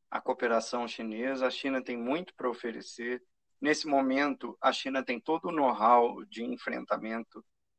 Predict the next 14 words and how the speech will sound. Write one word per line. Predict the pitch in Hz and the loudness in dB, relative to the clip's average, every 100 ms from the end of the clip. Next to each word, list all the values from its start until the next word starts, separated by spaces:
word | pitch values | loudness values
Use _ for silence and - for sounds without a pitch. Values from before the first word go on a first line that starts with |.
| _ _ | _ _
é, | 120 107 104 101 110 - _ _ _ | -4 -2 -2 -4 -6 -12 _ _ _
primeiro | 117 113 127 120 | -4 0 0 0
do | 117 | -8
surto, | - 131 139 - - | -8 -8 -8 -8 -10
né, | 113 117 127 _ _ _ _ _ - | -6 -6 -8 _ _ _ _ _ -12
do | 110 | -8
vírus | 117 131 127 110 110 | -4 -2 -2 -6 -10
e | - | -12
depois | - - 113 | -12 -6 -4
dessa | 110 - 107 | -4 -4 -4
pandemia | 110 107 107 113 107 - | -4 -4 -6 -6 -8 -10
que | - | -14
se | - - _ _ _ | -16 -16 _ _ _
tornou. | 113 110 113 120 143 | -6 -4 -4 -4 -4